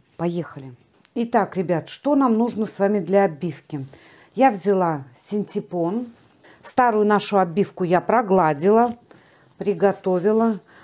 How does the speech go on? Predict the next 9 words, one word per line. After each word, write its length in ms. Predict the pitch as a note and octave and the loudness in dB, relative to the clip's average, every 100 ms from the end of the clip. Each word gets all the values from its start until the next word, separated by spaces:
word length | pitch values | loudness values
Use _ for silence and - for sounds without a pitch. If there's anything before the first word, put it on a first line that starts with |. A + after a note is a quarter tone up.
| - | -8
Оно 220 | F#3+ A3+ G#3+ | 2 4 4
будет 260 | F3 G3+ | 2 -2
служить 480 | - G3+ F3 G#3 - | 0 -2 2 0 0
нам 160 | F#3+ F3+ | -2 0
как 380 | G3 G3 - _ _ - - - | -2 -4 -16 _ _ -20 -20 -6
выкройки 680 | G3 A#3+ - F3+ F3 D#3+ E3 | 2 4 2 0 -2 -2 -6
для 400 | D3+ G3 F#3+ - | 2 2 2 0
новой 540 | G#3+ G3 D#3+ E3+ E3 | 2 2 2 0 0
оббивки. 640 | D#3 D3 E3 - - D#3 | -4 -6 -8 -10 -10 -10